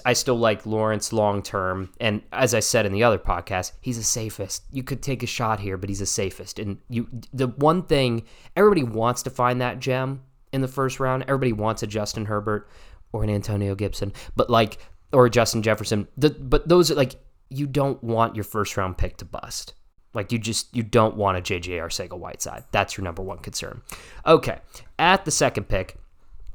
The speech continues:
Nicky took Najee. But, um, so yeah, he took Najee. I give that a B minus because I had Lance and Fields, uh, ranked ahead of him.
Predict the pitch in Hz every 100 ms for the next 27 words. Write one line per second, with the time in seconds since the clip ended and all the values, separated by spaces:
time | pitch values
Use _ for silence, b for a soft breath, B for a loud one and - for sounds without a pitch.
0 | - - 131 175 110 104 117 104 107 151
1 | 151 - - - B - 131 151 110 -
2 | - - - - _ - 113 104 101 95
3 | 98 - - - 135 170 135 - 131 156
4 | 151 143 - - - - - b 165 196
5 | 165 151 123 139 127 113 92 - - _
6 | - _ - 147 147 151 110 107 - 123
7 | 165 147 123 127 135 127 - - _ _
8 | _ _ - - _ 120 120 147 156 -
9 | - 131 143 151 147 - 139 151 151 147
10 | - - _ 135 147 151 151 156 - _
11 | _ _ _ _ _ 117 120 170 156 131
12 | 180 107 -